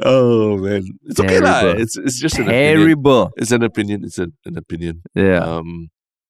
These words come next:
Speaker 2: What
Speaker 1: but
Speaker 2: about you,
Speaker 1: yeah,
Speaker 2: man?
Speaker 1: yeah lah. I mean, uh,
Speaker 2: Lack of compassion.
Speaker 1: yeah. <laughs>
Speaker 2: Lack of compassion.
Speaker 1: Uh, you know, on the Reddit, on the
Speaker 2: Mm.
Speaker 1: Reddit thread about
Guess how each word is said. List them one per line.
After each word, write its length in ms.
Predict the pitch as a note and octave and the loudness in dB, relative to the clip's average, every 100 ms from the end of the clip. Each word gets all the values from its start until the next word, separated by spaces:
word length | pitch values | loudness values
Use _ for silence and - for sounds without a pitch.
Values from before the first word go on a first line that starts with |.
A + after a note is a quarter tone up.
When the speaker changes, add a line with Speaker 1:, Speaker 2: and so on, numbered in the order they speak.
| - - _ _ _ - | -20 -20 _ _ _ -4
Speaker 2:
What 120 | G#2 | 0
Speaker 1:
but 80 | G2+ | 2
Speaker 2:
about 80 | G2 | 2
you, 80 | G2 | 2
Speaker 1:
yeah, 60 | |
Speaker 2:
man? 120 | F2 F#2 | -2 -4
Speaker 1:
yeah 80 | E2+ | -6
lah. 160 | E2 E2 - | -8 -10 -12
I 40 | F2 | -8
mean, 360 | F#2 F2+ F2 - | -6 -6 -12 -16
uh, 360 | E2 E2 D#2+ E2 _ _ | -10 -8 -10 -12 _ _
Speaker 2:
Lack 160 | G2 F#2 | 0 0
of 80 | F2+ | 0
compassion. 540 | F2 F2+ E2+ E2+ F#2 - | -2 -2 -4 -6 -8 -12
Speaker 1:
yeah. 180 | E2+ D#2 - | -10 -10 -10
<laughs> 1000 | - - - - - D#4+ - D4 D4+ - G3+ | -8 -8 -8 -12 -4 -2 0 0 -2 -2 0
Speaker 2:
Lack 400 | G2 G2+ G#2+ - | 2 4 4 2
of 200 | F2+ F#2+ | 0 0
compassion. 840 | - G2 F#2+ - E2+ - D#2+ E2+ G2+ _ - | -2 -4 -2 -2 -4 -2 -4 -4 -10 _ 0
Speaker 1:
Uh, 720 | G#2 G#2+ A2 G#2+ G#2 G#2 G#2 A2 _ | 4 6 6 4 4 2 -2 -6 _
you 60 | C3 | 0
know, 180 | D3+ - - | 2 2 0
on 180 | A#2+ | 2
the 200 | B2 A#2+ | 4 4
Reddit, 360 | A#2 A#2+ B2+ - _ _ _ _ _ _ - | 6 4 4 2 _ _ _ _ _ _ -4
on 80 | |
the 60 | G#2+ | 0
Speaker 2:
Mm. 80 | C3 | 2
Speaker 1:
Reddit 200 | A#2+ - | 2 0
thread 200 | B2+ G#2+ | 0 0
about 320 | F2 F2+ D2+ | 0 -2 -2